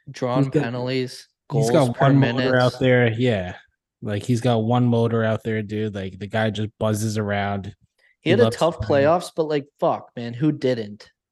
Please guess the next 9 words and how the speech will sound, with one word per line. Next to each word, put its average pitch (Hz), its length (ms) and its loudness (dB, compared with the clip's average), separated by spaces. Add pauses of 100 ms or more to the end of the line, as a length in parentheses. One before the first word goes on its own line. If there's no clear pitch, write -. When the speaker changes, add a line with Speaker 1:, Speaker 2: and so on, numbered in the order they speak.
(280)
Speaker 1:
Literally, 160 360 2
Hall 147 440 0
and 135 120 -4
Bertuzzi, 131 500 -4
the 123 140 -6
only 127 180 -6
guys 120 320 -4
that 117 200 -6
did, 113 120 -16